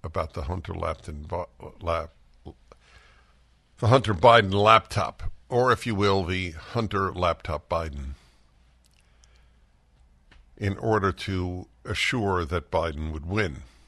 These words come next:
So this is her point. Since they are so corrupt, the F B I, C I A, D I A, the whole intelligence world is so utterly corrupt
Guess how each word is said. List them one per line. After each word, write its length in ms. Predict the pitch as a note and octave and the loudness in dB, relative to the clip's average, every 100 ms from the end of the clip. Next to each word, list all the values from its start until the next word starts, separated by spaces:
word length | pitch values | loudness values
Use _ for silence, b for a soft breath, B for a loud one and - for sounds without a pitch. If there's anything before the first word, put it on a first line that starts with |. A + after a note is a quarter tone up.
| b b _ _ b b b b b b b | b b _ _ b b b b b b b
So 200 | - F#2 | -8 -6
this 240 | F#2+ B2 | -4 -4
is 140 | A#2 F2 | -6 -2
her 180 | F#2 | -4
point. 540 | F2 - A2 - - - - - _ _ _ _ b b b b b b _ | -2 -4 -4 -6 -10 -20 -20 -20 _ _ _ _ b b b b b b _
Since 400 | - C3 C#3 - | -6 -4 -2 -2
they 180 | B2 G#2 | 0 2
are 140 | G2 | 2
so 300 | - - A2+ | 0 0 0
corrupt, 640 | - - F#2 G2+ - - | -2 -8 -2 -2 -2 -8
the 160 | - E2 | -8 -6
F 200 | E2+ - | -6 -8
B 180 | F2 E2 | -10 -8
I, 480 | F2 E2+ F2 F2 - | -6 -6 -8 -10 -12
C 320 | - - F#2 | -8 -6 -4
I 140 | E2+ E2+ | -4 -4
A, 420 | D#2+ E2+ D#2+ D#2+ | -4 -4 -6 -8
D 280 | C#2+ E2+ E2 | -10 -8 -6
I 140 | D#2+ | -6
A, 420 | D#2+ D#2+ D#2 D#2+ E2 | -8 -10 -10 -12 -12
the 140 | D#2+ | -8
whole 240 | D2+ G#2 | -4 -4
intelligence 720 | F#2 F2 - F2 E2+ E2 E2 - | -4 -8 -8 -8 -8 -10 -12 -12
world 360 | - - - | -10 -8 -8
is 80 | E2 | -8
so 340 | - F2 E2+ F2 | -8 -6 -8 -8
utterly 380 | E2+ E2 E2 F2 | -8 -8 -10 -12
corrupt 560 | - - D#2 - - | -12 -12 -10 -10 -14